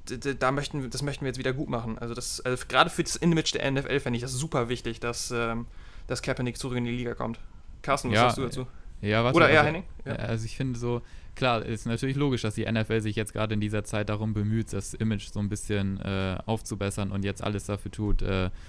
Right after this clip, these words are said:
Speaker 2: ja, wieder ins richtige, im richtigen Licht zu stehen. Und, äh, da kommt natürlich die ganze Geschichte um Colin Kaepernick und, äh,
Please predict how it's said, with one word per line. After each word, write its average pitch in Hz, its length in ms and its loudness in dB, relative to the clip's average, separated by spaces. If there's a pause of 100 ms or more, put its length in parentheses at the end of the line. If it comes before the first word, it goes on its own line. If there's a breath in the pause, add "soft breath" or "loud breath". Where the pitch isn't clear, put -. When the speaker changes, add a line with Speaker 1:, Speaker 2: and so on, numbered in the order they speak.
(480 loud breath)
Speaker 2:
ja, 90 380 0
wieder 104 160 2
ins 101 140 0
richtige, 101 540 2 (160)
im 104 140 0
richtigen 107 300 0
Licht 120 220 0
zu 104 120 -4
stehen. 98 400 0
Und, 98 360 0
äh, 95 440 2 (260)
da 101 140 2
kommt 110 180 -2
natürlich 110 360 2
die 107 100 -4
ganze 107 340 0
Geschichte 107 360 -2
um 107 80 0
Colin 104 260 -2
Kaepernick 104 520 0
und, 98 420 -4
äh, - 220 -6